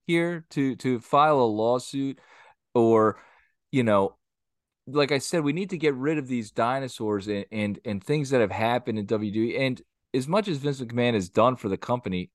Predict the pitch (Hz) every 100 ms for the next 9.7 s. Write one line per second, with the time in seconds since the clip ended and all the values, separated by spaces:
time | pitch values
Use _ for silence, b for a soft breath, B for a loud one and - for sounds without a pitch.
0 | - 131 160 156 - 107 98 - _ _
1 | - 117 143 180 165 127 98 92 92 87
2 | 85 82 82 85 98 87 85 90 107 117
3 | 107 87 82 85 82 82 82 95 b b
4 | b _ 117 110 107 135 147 127 113 104
5 | 127 120 107 b b _ 127 - 151 214
6 | 196 113 110 - 113 113 110 b b _
7 | 113 151 240 262 185 196 175 131 110 -
8 | 104 135 107 85 113 90 110 131 101 110
9 | 113 - 85 85 90 120